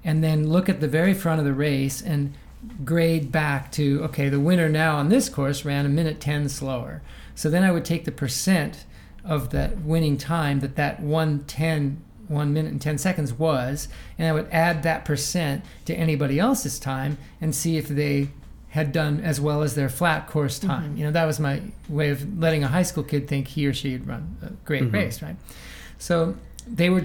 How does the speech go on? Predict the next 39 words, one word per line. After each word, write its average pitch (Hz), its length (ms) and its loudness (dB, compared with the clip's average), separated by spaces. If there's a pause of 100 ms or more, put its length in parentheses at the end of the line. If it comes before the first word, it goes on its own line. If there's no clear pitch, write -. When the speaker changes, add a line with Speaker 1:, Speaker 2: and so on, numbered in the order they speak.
(140)
Speaker 1:
started, 170 400 2
my 147 140 2
kids 170 260 -2
started 156 260 2
to 143 40 -4
say, 151 160 2
"What, 160 280 2
what, 156 320 0
what 151 140 -2
did 151 120 0
I 143 80 2
do 147 200 2
on 139 140 2
the 135 80 0
Stewart 143 400 -2
conversion 143 560 0
time?" - 220 -2 (120)
You - 180 4
know? 262 640 4
Speaker 3:
<laughs> 233 80 4
Speaker 1:
And, 165 360 4 (180)
and 165 160 4
I 160 140 6
would 156 120 4
have, 143 400 2 (220)
and 165 100 4
I 170 40 6
actually 180 240 6
had 165 100 6
a - 40 4
parent 151 360 2
get 139 80 0
really 147 180 2
mad 135 260 2
at 147 60 -2
me 127 120 -2
because 127 340 -4
one 151 220 2
girl 147 460 2